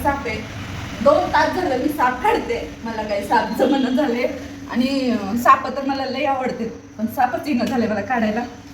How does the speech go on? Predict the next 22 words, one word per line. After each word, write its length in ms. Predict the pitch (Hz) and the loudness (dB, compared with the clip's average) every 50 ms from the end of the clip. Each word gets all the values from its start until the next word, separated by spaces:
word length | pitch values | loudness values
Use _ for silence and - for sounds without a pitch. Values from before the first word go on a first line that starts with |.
| - - | -8 -6
तरी 160 | 240 240 226 | -4 -4 -2
पण 140 | 233 254 254 | -2 -2 0
चालू 260 | - 269 247 233 226 | 2 4 4 4 2
आहे 80 | 226 - | 0 -2
कसं 180 | 247 233 233 208 - | -6 -6 -6 -4 -4
तरी 140 | 214 214 214 | -4 -4 -4
प्रयत्न 280 | - 220 214 208 233 | -2 -4 -2 0 -2
करायचा. 360 | 233 226 208 202 190 202 233 247 - - - - - - - | 0 0 -2 -4 -4 -4 -4 -4 -4 -6 -10 -12 -12 -8 -2
आणि 360 | 196 208 226 247 277 294 349 359 - - - - - - - - | 2 2 2 4 2 0 -2 -6 -10 -12 -14 -14 -16 -16 -14 -10
इथं 280 | - 233 269 - - 247 | -8 -6 -6 -4 -4 -2
वरती 260 | 240 254 233 - - | -2 0 0 0 0
काढायचं 400 | 214 254 254 233 214 196 - 226 | 2 4 4 4 4 0 0 0
आहे 260 | 220 214 202 202 220 | 0 0 0 0 0
नागपंचमीच्या 880 | 226 226 247 240 233 - - 254 226 208 233 220 220 214 - 233 220 247 269 - - - - - - - - - - - - | 0 0 0 0 0 0 0 0 0 0 2 0 0 0 0 0 0 0 0 -2 -8 -14 -16 -18 -20 -20 -18 -18 -16 -8 -2
हार्दिक 280 | 262 247 214 196 247 - | 0 0 0 0 -6 -6
शुभेच्छा 380 | - 262 208 214 185 - 233 | -6 -2 -2 -2 -2 -2 -2
असं 200 | 226 220 220 - | -4 -2 -4 -2
काढायचं 320 | - 277 254 214 202 180 214 | 2 2 2 2 2 0 0
आहे, 180 | 208 226 247 - - - - | 0 0 -2 -4 -8 -4 0
एवढंच 300 | 254 294 320 320 - - | 2 4 4 4 2 2
राहिलेलं 320 | 302 294 240 208 196 214 | 0 0 0 0 0 0
आहे. 100 | 220 285 | -2 -4